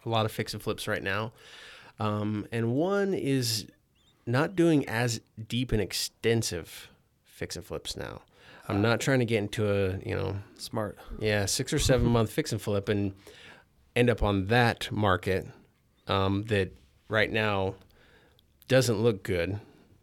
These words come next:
Speaker 1: Uh, we don't know, but it just doesn't look good. So, um, one is just slider fix and flips, you know, month, two months, three maximum. Um, gives us a little bit more, you know, forecast ability.
Speaker 2: Right.
Speaker 1: Yeah.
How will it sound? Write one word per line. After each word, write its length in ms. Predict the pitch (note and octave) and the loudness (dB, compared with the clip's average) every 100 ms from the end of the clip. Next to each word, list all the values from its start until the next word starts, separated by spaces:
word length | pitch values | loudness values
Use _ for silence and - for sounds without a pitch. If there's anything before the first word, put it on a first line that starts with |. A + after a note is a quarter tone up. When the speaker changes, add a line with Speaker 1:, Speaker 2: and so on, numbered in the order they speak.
| _ _ - | _ _ -8
Speaker 1:
Uh, 220 | C#3 G#2+ | -6 -4
we 100 | C3+ | 2
don't 240 | A#2+ A2+ C3 | 4 6 8
know, 260 | C#3+ G#2 | 8 6
but 160 | G2+ G#2 | 4 2
it 80 | A2 | 2
just 180 | A#2 | 0
doesn't 240 | - G2+ E2 | -2 -4 -4
look 140 | E2+ | -8
good. 200 | C2+ A1+ - - - - - - | -10 -12 -14 -20 -18 -18 -20 -8
So, 560 | - A#2 G2 F2+ G2+ - | 0 2 4 2 -2 -4
um, 400 | G#2+ G2+ G2 G2+ | -2 0 0 -2
one 300 | A2+ A#2 A#2+ C3+ | 0 4 6 6
is 140 | B2 | 4
just 160 | C3+ A2 | 2 -2
slider 340 | B2+ A#2+ A#2+ | 2 2 2
fix 220 | A2+ E3+ - | 0 -2 -4
and 80 | F#2+ | -4
flips, 320 | F2 - - | -4 -4 -4
you 60 | |
know, 300 | G2 G#2 A2+ - | -2 -2 -4 -6
month, 460 | G#2+ G#2+ A2+ - - | -2 -2 -2 -8 -10
two 120 | - | -2
months, 320 | G#2 A2 - | -2 -2 -6
three 340 | - - G#2+ | -8 -2 0
maximum. 840 | G#2+ G2+ F2+ - - - - - A2 _ _ _ _ - - - - - | 0 2 0 0 -10 -10 -10 -12 -14 _ _ _ _ -20 -20 -20 -12 -4
Um, 140 | F#2 | -2
gives 260 | G#2+ G#2 G#2 | 0 -2 -2
us 140 | F#2+ | -4
a 60 | G#2 | -2
little 180 | G2+ | -2
bit 160 | G2+ G2+ | 0 -2
more, 600 | G#2 G#2 G2+ G2 G2 G#2 - | 0 2 4 2 0 -6 -8
you 100 | G#2+ | -8
know, 40 | |
forecast 760 | - - F#2+ - C#2+ - - - - | -6 -2 -2 0 -4 -4 -10 -12 -14
ability. 480 | G2+ - - - - A2+ - _ _ _ _ _ - - | -12 -8 -8 -8 -12 -14 -18 _ _ _ _ _ -20 -8
Speaker 2:
Right. 280 | G#2 G2+ - _ - | -6 -8 -12 _ -14
Speaker 1:
Yeah. 180 | F#2 F2 | -10 -10